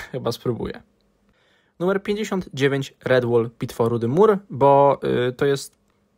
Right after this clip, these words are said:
chyba w Ameryce bardzo kultowa seria fantasy dla dzieci, opowiadająca o,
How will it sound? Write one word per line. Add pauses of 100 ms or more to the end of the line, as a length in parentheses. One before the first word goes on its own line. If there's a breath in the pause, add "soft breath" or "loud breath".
(240)
chyba
w
Ameryce
bardzo
kultowa
seria
fantasy
dla
dzieci,
opowiadająca
o,